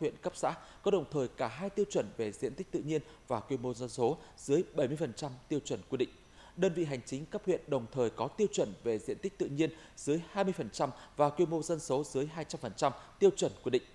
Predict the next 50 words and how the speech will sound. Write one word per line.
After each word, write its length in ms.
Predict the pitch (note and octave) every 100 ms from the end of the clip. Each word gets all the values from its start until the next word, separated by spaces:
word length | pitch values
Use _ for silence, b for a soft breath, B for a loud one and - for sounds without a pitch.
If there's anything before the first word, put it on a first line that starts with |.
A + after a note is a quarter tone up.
| B B B
Đơn 180 | F3 E3+
vị 80 | E3
hành 160 | C3+ B2
chính 180 | C3 D3+
cấp 140 | -
xã 220 | - E3 F#3+
đồng 140 | D3+ A#2+
thời 140 | C3+ A2+
có 160 | A2
tiêu 200 | C3 G3 F3
chuẩn 200 | D#3 G2 -
về 180 | A#2 G2+
diện 240 | - A#2+ -
tích 160 | -
tự 100 | D3
nhiên 220 | C#3 D3 C#3+ B -
dưới 280 | - C3+ E3+
hai 120 | - F3+
mươi 120 | F3+
phần 180 | C#3 G2+
trăm 180 | D#3+ C#3 B B -
và 120 | C#3
quy 160 | - D3+
mô 140 | D#3
dân 160 | D#3 C#3+
số 240 | B2 B2
dưới 220 | - B2+ -
ba 140 | C#3+
trăm 180 | - C#3 A#2
phần 100 | F#2+
trăm 160 | C#3+ C3+ B B
tiêu 120 | E3 D3
chuẩn 180 | - G#2+ -
quy 80 | C3+
định. 140 | C#3 - - B B B
Đến 140 | C#3+
năm 100 | F#3+
hai 100 | G3
nghìn 140 | D#3+ A2+
không 200 | - C3+
trăm 200 | - C#3+ C3 A#2+
ba 100 | A#2+
mươi, 220 | C3 B2 B B
hoàn 160 | D#3+ D3+
thành 140 | D#3 C#3+
sắp 180 | G#3+ -
xếp 280 | A3 - D#3
đơn 200 | D#3 C#3+
vị 120 | C3
hành 160 | A#2